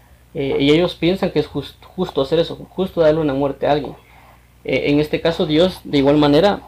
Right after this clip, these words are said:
eh, Él tiene niveles de justicia y como dice también en Primera de Juan, que no todo pecado es de muerte. Entonces di-, Dios va ju-, juzga se-, dependiendo la,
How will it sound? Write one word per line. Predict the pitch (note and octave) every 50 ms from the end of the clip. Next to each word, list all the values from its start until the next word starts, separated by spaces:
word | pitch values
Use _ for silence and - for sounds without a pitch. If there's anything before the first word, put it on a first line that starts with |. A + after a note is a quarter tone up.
| -
eh, | - C3 C3+ B2 A#2 - -
Él | - C#3 D3+
tiene | D3+ E3 D#3+ E3
niveles | E3 D3+ C#3 C#3+ D3+ E3 E3
de | E3
justicia | - - C#3 - - D3 D3+ - - F#3
y | F3+
como | E3 - C#3 C3 B2+
dice | B2+ C3 - D#3+ D#3 C#3+
también | C#3+ C3+ B2+ C3 C3+ C#3 C#3 C3+ -
en | C3+ C3+ B2 A#2+ C3 C3 - _ _ -
Primera | - C3 B2+ B2+
de | C#3 D3
Juan, | C#3+ D3 D#3 F#3 F#3+ _ _ _ _ - - - -
que | -
no | C#3+ D3 D3+ D#3
todo | D#3+ E3 D#3+
pecado | - D3 C#3 - C#3+ C#3+ C#3+ C#3+
es | C#3
de | C3+ C#3
muerte. | C#3+ D#3+ F3 F3 E3 - - C3+ - - _ _ _ _ _ _ -
Entonces | - - D3 D3 - E3+ D3+ C#3
di-, | D3 D3 C#3+
Dios | C#3 C3+ C#3+ D3+ D#3+ D#3 D3
va | D3+ D3+
ju-, | - - D3+ D3 C#3
juzga | - - - E3+ F3 F#3+ F#3
se-, | F3 - D#3 - -
dependiendo | - C#3+ C#3+ C#3+ - C3+ C3+ C#3+ D3+ E3+
la, | D#3+ D3 C3+ C3+ -